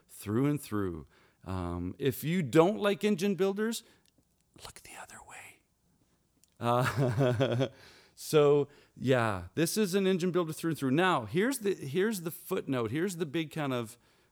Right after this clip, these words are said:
you know, understand this. I've only played this solo. And, uh, the solo system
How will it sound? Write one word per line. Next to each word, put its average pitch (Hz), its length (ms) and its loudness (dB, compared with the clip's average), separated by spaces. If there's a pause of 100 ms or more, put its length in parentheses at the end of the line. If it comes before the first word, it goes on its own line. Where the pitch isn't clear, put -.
you 104 80 -4
know, 95 360 -4 (320)
understand 131 680 -2
this. 101 380 -4
I've 123 200 -4 (100)
only 165 360 0
played 165 320 -4
this 143 160 -4
solo. 113 680 -4 (520)
And, 104 400 -4
uh, 101 180 -2
the 113 120 -4
solo 247 440 2
system 120 640 -2